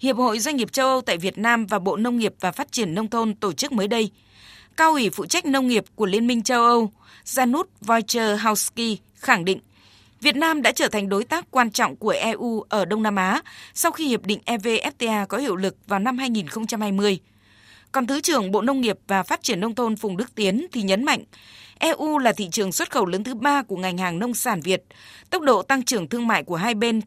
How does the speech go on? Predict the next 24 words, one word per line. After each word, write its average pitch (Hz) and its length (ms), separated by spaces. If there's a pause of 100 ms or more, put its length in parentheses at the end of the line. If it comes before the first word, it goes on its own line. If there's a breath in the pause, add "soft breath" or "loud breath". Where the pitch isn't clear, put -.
(120)
tăng 254 220
nhanh 254 260
từ 196 180
bốn 196 260
tỷ 262 200
đô 220 160
la 226 220
năm 220 140
hai 226 120
nghìn 196 180
không 208 160
trăm 202 160
mười 170 80
tám 175 300 (400 soft breath)
đến 214 220
nay 240 200 (220 loud breath)
đã 220 140
tăng 254 280
lên 247 160
trên 220 220
sáu 180 240
tỷ 226 200
đô 185 160
la. 196 200